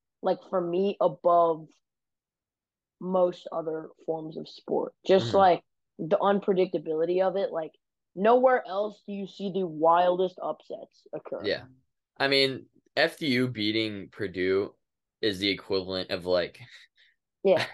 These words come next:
Speaker 2: <laughs> I don't even
Speaker 1: It's
Speaker 2: know
Speaker 1: the equivalent,
Speaker 2: in other,
Speaker 1: and
Speaker 2: in
Speaker 1: that's
Speaker 2: other
Speaker 1: why
Speaker 2: sports
Speaker 1: college
Speaker 2: terms.
Speaker 1: basketball is so much better than, like, college football, for instance,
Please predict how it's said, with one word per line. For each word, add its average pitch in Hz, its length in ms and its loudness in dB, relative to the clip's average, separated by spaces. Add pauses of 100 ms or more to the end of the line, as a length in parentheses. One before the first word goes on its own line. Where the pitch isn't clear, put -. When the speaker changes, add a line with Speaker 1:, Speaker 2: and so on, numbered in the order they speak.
Speaker 2:
<laughs> - 160 -20
I 101 120 0
don't 92 220 -2
even 262 160 4
Speaker 1:
It's 80 80 -12
Speaker 2:
know 85 120 0
Speaker 1:
the 294 120 6
equivalent, 277 440 0
Speaker 2:
in 202 100 -4
other, - 260 -2
Speaker 1:
and 269 120 2
Speaker 2:
in 262 60 -4
Speaker 1:
that's 269 180 -2
Speaker 2:
other 170 220 -6
Speaker 1:
why 196 280 0
Speaker 2:
sports - 120 -8
Speaker 1:
college 214 220 -2
Speaker 2:
terms. - 100 -20
Speaker 1:
basketball 185 540 -4
is 180 100 -14
so 190 80 -6
much 180 160 -4 (100)
better 175 180 -2
than, 170 200 -8
like, 160 180 -8 (180)
college 175 280 0 (120)
football, 214 540 4 (140)
for 214 100 -8
instance, 240 560 -10